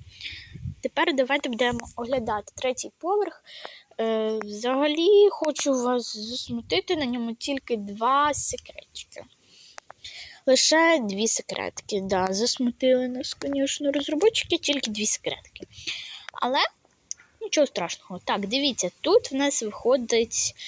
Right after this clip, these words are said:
автомат з кавою і, е, батончиками, всякими смаколиками. Ну,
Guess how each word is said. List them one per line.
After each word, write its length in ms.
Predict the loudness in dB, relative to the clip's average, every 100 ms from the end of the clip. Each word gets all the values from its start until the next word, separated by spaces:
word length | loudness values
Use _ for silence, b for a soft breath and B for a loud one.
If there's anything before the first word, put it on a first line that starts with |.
| B B
автомат 460 | -4 0 0 0
з 160 | -2 -2
кавою 800 | 2 4 4 6 6 8 6 4
і, 460 | 0 0 0 0 -4 -8 -20 _ _ _ _ _ _ -14 B B B B _
е, 400 | -2 0 0 -2
батончиками, 880 | -4 -2 -4 0 -2 0 -4 -4 -6
всякими 400 | -6 -8 -4 -6
смаколиками. 720 | -6 -10 -4 -4 -4 -10 -12
Ну, 80 | -12